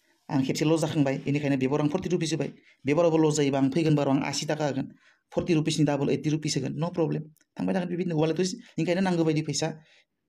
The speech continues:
थानांगोन आरोखि। आरो मोनलायबाय, जै जालायबाय, देरहालायबाय। आं बेयावनो होखादोंमोन, मोनलायबाय।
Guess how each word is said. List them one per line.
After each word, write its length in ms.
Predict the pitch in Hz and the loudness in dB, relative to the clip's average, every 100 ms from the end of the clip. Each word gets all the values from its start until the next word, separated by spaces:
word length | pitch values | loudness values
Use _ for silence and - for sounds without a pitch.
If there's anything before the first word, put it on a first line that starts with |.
| _ _ | _ _
थानांगोन 320 | - 143 143 147 | -2 2 6 6
आरोखि। 200 | 120 120 | 4 0
आरो 200 | 113 113 | 2 4
मोनलायबाय, 360 | 120 131 165 202 - _ _ _ 131 | 4 2 0 -4 -16 _ _ _ -2
जै 160 | 143 | 0
जालायबाय, 320 | 143 147 135 - _ _ - | 2 2 0 -6 _ _ -4
देरहालायबाय। 460 | 143 180 160 156 - _ | 0 0 0 -2 -6 _
आं 80 | 147 | -2
बेयावनो 220 | 143 143 | 0 0
होखादोंमोन, 360 | 156 151 143 - - _ _ - | -2 -2 -4 -4 -10 _ _ -4
मोनलायबाय। 320 | 160 185 | 0 0